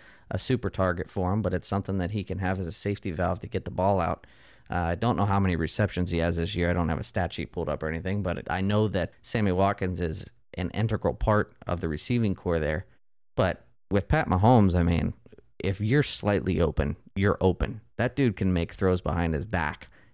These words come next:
He's unreal. So for them to, you know, falter, <laughs> I'm, I'm making it sound like it's a big deal. They lost by seven points for the first time since he's been quarterback. But, I mean, when you hear a stat like that,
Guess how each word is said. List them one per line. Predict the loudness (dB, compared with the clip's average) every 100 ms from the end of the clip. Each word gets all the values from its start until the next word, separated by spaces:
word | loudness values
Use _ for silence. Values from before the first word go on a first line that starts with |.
| _
He's | 2 2 0
unreal. | 2 2 2 0 0 0 -6 _ _ _ _
So | -2 0
for | 2 2
them | 4 2
to, | 2 4 6 6 2 -2 -12 -20 -20 -8
you | -4
know, | -4 -4 -8
falter, | -14 2 4 4 2 0 0 -4 -18 _ _ _ -4
<laughs> | 4
I'm, | 6 6
I'm | 6 6 4
making | 4 2
it | 0 0
sound | 0 2
like | 0 0
it's | -2
a | -2
big | -2 -4 -2
deal. | 0 0 0
They | 0
lost | -2 -2 -4
by | -4
seven | -2 -2 0 0
points | 0 -2 -2
for | -6
the | -8
first | -6 -2 -2 -2
time | -4 -4 -4
since | -4 -6 -4
he's | -6
been | -4 -6
quarterback. | -2 0 2 0 -4 -6 -8 -18 -20 -20 0
But, | 2
I | 4
mean, | 4 2 2
when | 4 8
you | 8
hear | 6 4
a |
stat | 0 0 0 2
like | 0 -2
that, | -2 -4 -4